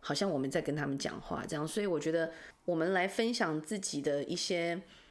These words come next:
呃，比如说冥想这件事情，我，我之前不是也就，也就是讲过说，去年有一阵子也是非常投入在理解有关于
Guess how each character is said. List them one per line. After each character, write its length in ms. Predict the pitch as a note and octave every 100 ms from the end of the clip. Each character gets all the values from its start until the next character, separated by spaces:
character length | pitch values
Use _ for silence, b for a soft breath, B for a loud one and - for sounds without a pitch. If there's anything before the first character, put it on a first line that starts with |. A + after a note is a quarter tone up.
| -
呃， 180 | D#3+ D3
比 160 | D3+
如 60 | D#3
说 220 | G3+ G3+
冥 280 | G3 D#3 F3
想 260 | F3+ A#2+
这 80 | C#3+
件 180 | D#3+ D#3
事 140 | D#3
情， 140 | D#3+ B2
我， 100 | C3
我 100 | -
之 140 | E3+ A#3
前 160 | A#3
不 40 | D#3+
是 120 | F3+
也 100 | C#3
就， 140 | E3+
也 160 | E3 C#3+
就 120 | C#3
是 80 | F3+
讲 240 | F3 B2
过 140 | C#3 D#3+
说， 340 | - D3 D3 D3 B
去 260 | - - A#3
年 240 | E3 D3
有 140 | D3 A#2+
一 40 |
阵 240 | A#2+ F3+
子 120 | D3+ A2
也 80 |
是 200 | - -
非 120 | D3+ D#3+
常 140 | C#3
投 280 | - - B2
入 200 | D#3 C#3+
在 440 | - C3 A2 F#2 B -
理 300 | D#3 D#3 F3
解 420 | - D#3+ G2 -
有 120 | D#3+ D3+
关 260 | E3+ E3+
于 320 | D#3 D3 D3